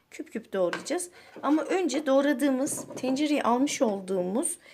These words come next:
karpuz kabuklarımıza şekerini ilave edelim. Biz bu karpuzlarımızı doğrarken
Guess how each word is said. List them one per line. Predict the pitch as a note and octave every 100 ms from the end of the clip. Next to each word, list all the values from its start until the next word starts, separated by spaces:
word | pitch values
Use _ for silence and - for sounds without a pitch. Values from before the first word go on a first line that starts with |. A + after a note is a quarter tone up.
| -
karpuz | - B3+ C4+ -
kabuklarımıza | - A#3 G#3 A3 A3 F#4
şekerini | - C#4 - C4+ B3
ilave | A3+ F#3+ F#3+
edelim. | G3 C#4
Biz | D#4+ D#4+
bu | D#4
karpuzlarımızı | C#4+ C#4 C#4+ C#4 C#4 A#3+ A3+
doğrarken | A3 B3 F4 D4+ - A#3